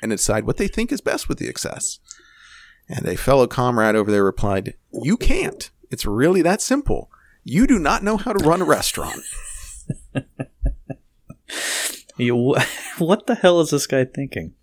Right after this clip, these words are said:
Speaker 1: <laughs> What? Again, he saw socialism is cool, and I love
Speaker 2: Yeah.
Speaker 1: pizza, and I would love to own a pizza restaurant.
Speaker 2: Yeah.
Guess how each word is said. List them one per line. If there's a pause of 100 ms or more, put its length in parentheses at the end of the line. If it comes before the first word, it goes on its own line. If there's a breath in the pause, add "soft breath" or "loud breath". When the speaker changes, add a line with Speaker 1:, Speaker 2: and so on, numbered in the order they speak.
Speaker 1:
<laughs>
What? (640 loud breath)
Again, (280 soft breath)
he
saw
socialism
is
cool,
and
I
love
Speaker 2:
Yeah.
Speaker 1:
pizza,
and
I
would
love
to
own
a
pizza
restaurant.
Speaker 2:
Yeah.